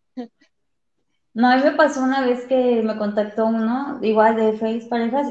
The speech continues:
Speaker 2: y como que era muy intenso el tipo, porque haz de cuenta apenas estaba así como que hablando ese mismo día, y ya empezó así como que celoso, y así como que le dije, "Oye, ¿qué onda contigo?". Le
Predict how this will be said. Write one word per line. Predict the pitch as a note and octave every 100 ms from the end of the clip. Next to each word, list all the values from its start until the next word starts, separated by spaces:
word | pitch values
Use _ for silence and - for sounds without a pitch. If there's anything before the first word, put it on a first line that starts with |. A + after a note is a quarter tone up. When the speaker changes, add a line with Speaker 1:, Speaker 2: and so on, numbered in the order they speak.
| -
Speaker 2:
y | G#3+ G3+ G3+ F#3+ F#3+
como | F#3+ G3+ F#3+
que | F#3+
era | F#3+
muy | A#3
intenso | B3+ B3 G#3 A3+
el | A3
tipo, | G#3+ G#3 G#3 G#3
porque | G#3 G#3
haz | G3+
de | G#3+
cuenta | G#3+ G#3+ G#3+
apenas | G#3 G#3+ A3+
estaba | A3 G#3 G#3+
así | G#3+
como | G#3+ A3+ A3
que |
hablando | G3 G3+ G3+ A3+
ese | B3+
mismo | C#4 C4 B3+
día, | A#3+ A3+ C#4 - - _ _
y | - G#3
ya |
empezó | G3 G3 A3
así | A3 G#3+
como | A3+ A#3+
que | - G#3+
celoso, | - G#3 F#3+ F#3+ - A#3
y | G#3+
así | G3+ G3+
como | G#3 G#3+
que | G3+
le | G3 F#3+
dije, | F#3+ F#3+ F#3+
"Oye, | F#3+ G3
¿qué | G#3
onda | G3+ A#3
contigo?". | C#4 B3+ A#3 G#3+
Le | A3+